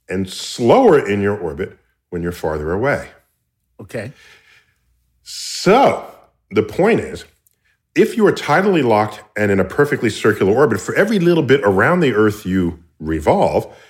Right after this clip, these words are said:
Speaker 1: you will rotate a little bit, always keeping that same face pointed.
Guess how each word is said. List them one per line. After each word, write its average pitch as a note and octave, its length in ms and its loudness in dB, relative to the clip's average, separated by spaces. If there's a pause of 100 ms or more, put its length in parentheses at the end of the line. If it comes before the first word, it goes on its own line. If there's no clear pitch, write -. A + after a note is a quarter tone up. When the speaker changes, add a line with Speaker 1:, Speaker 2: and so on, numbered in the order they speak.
(180)
Speaker 1:
you B2 120 -2
will G#2 220 4
rotate B2+ 460 2
a A2+ 40 4
little D#3+ 260 2
bit, - 460 -2 (140)
always D3 300 -2
keeping C3+ 420 -2
that A2+ 280 0
same A2 340 -2
face - 600 -4 (280)
pointed. - 420 -2